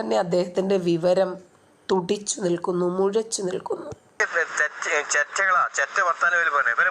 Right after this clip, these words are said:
Speaker 2: മനുഷ്യന്മാരെ കൂട്ടത്ത് കൂട്ടാൻ പറ്റില്ല.
Speaker 1: ആ ചെറ്റ വർത്തമാനങ്ങളും ചെറ്റ പ്രവൃത്തികളും മാത്രം ജീവിതത്തിൽ കൊണ്ടു നടന്ന, ജീവിതത്തിൽ അത്തരത്തിൽ പെണ്ണുങ്ങളുമായി കളിച്ച് നടന്ന,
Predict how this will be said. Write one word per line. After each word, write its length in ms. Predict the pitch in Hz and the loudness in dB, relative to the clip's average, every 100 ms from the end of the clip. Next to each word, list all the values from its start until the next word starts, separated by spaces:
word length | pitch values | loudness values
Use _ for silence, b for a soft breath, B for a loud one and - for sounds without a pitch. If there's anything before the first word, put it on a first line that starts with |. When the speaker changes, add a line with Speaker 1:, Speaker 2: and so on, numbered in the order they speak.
| 165 | 0
Speaker 2:
മനുഷ്യന്മാരെ 460 | 156 175 175 175 | -2 0 2 2
കൂട്ടത്ത് 320 | 170 147 151 151 | 2 0 -2 -2
കൂട്ടാൻ 280 | 139 143 | 0 2
പറ്റില്ല. 320 | 139 - 98 - - | 0 2 0 0 2
Speaker 1:
ആ 140 | 202 | 2
ചെറ്റ 580 | 240 - 208 196 - 269 | 2 0 0 -2 -2 4
വർത്തമാനങ്ങളും 1500 | 269 233 196 - 214 214 220 220 220 220 220 220 226 277 - | 4 4 0 2 2 4 2 4 2 0 0 2 2 0 0
ചെറ്റ 440 | 208 190 - - 247 226 | 0 0 -2 0 0 2
പ്രവൃത്തികളും 840 | 196 185 185 202 190 196 214 196 | 2 2 -2 -2 2 0 0 0
മാത്രം 640 | 170 165 165 160 185 196 - | 2 2 2 0 -2 -2 -2
ജീവിതത്തിൽ 840 | 170 175 180 185 190 196 190 214 226 | 0 2 4 4 2 2 0 0 0
കൊണ്ടു 540 | - 180 170 170 190 | -2 0 2 2 2
നടന്ന, 680 | 214 170 165 165 170 240 311 B B B B B | 2 2 0 0 4 4 2 B B B B B
ജീവിതത്തിൽ 920 | 175 202 208 196 208 208 - 220 233 - | 0 2 2 2 2 0 2 0 0 0
അത്തരത്തിൽ 800 | 185 180 - 214 202 208 214 262 - | -2 0 2 4 4 0 0 0 2
പെണ്ണുങ്ങളുമായി 1400 | 190 190 196 202 208 208 214 214 214 214 208 214 254 - - B B B - | 2 4 4 2 2 2 4 4 4 4 4 4 0 -2 -12 B B B 0
കളിച്ച് 460 | 185 190 196 - 226 | 2 2 0 0 2
നടന്ന, 880 | 220 180 170 175 165 165 190 262 | 2 2 2 0 0 2 2 0